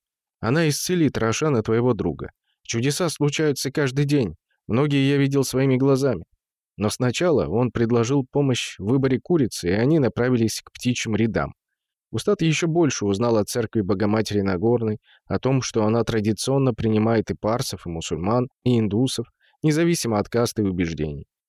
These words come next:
Дева Мария помогает всем, она не делает различий между людьми по религиозной принадлежности. Когда они шли вдоль клеток с курами, Густат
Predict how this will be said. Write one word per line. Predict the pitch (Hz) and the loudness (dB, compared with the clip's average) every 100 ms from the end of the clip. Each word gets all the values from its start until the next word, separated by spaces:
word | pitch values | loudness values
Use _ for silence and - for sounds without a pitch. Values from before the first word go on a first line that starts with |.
| 98 | -4
Дева | 120 175 | 0 2
Мария | 165 143 160 | 2 2 2
помогает | 143 135 131 151 135 | 2 0 2 2 0
всем, | - 151 151 | -2 -2 -2
она | 95 95 | 0 0
не | 107 | 0
делает | 110 156 139 104 | 2 2 2 2
различий | 95 92 101 98 98 | 0 2 0 0 -2
между | 95 98 92 | -2 0 -2
людьми | 92 82 110 - _ - | -2 -2 -4 -4 _ -6
по | |
религиозной | 120 117 110 110 110 107 104 | 0 2 2 2 2 2 0
принадлежности. | - 104 104 95 87 80 73 - - _ _ _ _ - | 0 0 2 2 0 -2 -6 -12 -16 _ _ _ _ -4
Когда | 107 147 | -2 2
они | 180 165 | 2 2
шли | 139 160 175 | 0 0 2
вдоль | 139 98 143 120 | 2 2 2 2
клеток | - 110 139 156 127 | 0 0 2 0 -4
с | - | -6
курами, | - 190 175 101 67 - _ _ - | -6 -2 0 0 -4 -12 _ _ -4
Густат | 104 - 180 - | -4 0 -2 -2